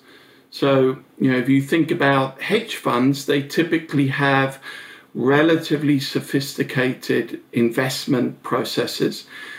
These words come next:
They're very adept at capturing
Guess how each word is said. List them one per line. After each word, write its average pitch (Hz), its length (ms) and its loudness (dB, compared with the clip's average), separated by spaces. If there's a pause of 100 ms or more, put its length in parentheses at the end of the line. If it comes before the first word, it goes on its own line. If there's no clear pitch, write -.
(300)
They're 135 120 4
very 147 380 6
adept 151 640 0
at - 260 -4
capturing 127 1120 0